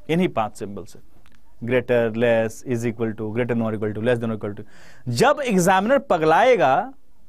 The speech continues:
तो कुछ तीन पांच करेगा, तब not equal to, not greater,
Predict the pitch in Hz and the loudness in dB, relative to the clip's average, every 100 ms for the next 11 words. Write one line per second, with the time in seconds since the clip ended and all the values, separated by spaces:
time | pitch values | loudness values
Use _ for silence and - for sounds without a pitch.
0 | - - - - - - - - - - | -18 -16 -16 -16 -16 -16 -16 -16 -16 -8
1 | - 294 247 226 185 160 135 117 - 208 | -2 0 0 0 0 0 0 0 0 -2
2 | 233 247 - - - - 185 165 156 147 | -4 -10 -16 -16 -6 0 2 2 0 0
3 | 156 156 147 139 147 - 175 - - - | -2 0 0 0 -6 -6 -12 -16 -16 -16
4 | - - - - - - - - - 139 | -16 -16 -16 -16 -16 -16 -16 -16 -14 -8
5 | 160 135 160 139 135 143 151 151 | 0 2 2 2 0 2 2 2